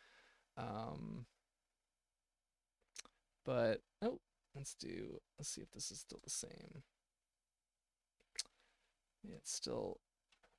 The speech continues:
very frickin' humid in here. Um, temperature's not, I mean, it's twenty-eight Celsius in here, which is still hotter than a bedroom should be, but, um,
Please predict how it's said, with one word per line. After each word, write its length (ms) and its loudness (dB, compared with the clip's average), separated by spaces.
very 300 -2
frickin' 440 -4
humid 300 -2
in 140 -4
here. 480 0
Um, 560 -2
temperature's 960 4
not, 320 -6
I 40 -4
mean, 320 -2
it's 160 2
twenty-eight 460 8
Celsius 480 6
in 120 0
here, 140 0
which 160 -2
is 80 2
still 380 4
hotter 300 4
than 140 0
a 20 -2
bedroom 400 2
should 220 -6
be, 280 -4
but, 300 -4
um, 460 -4